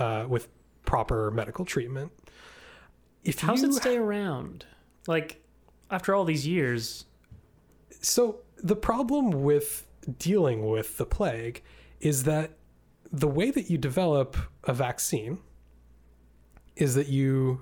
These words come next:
Speaker 1: take a weakened form of whatever disease, generally. You introduce it to the body. You have, uh, white blood cells form antibodies against that particular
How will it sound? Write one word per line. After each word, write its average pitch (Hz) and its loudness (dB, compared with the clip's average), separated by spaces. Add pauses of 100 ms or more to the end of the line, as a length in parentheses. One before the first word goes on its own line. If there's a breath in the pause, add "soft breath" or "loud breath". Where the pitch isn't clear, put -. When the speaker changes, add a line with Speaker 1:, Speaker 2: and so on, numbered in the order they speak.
(140)
Speaker 1:
take 139 2
a 135 4
weakened 127 -2
form 120 -4 (260)
of 120 0
whatever 113 -2
disease, 123 -2 (840 loud breath)
generally. 113 -2 (580)
You 139 4
introduce 135 2
it 139 -2
to - -2
the 147 2
body. 120 -4 (640)
You 127 0
have, 117 0
uh, 113 0
white 120 0
blood 110 -2
cells 113 0
form 113 -2 (140)
antibodies 113 -2
against 113 -2 (540 loud breath)
that 113 -2
particular 110 0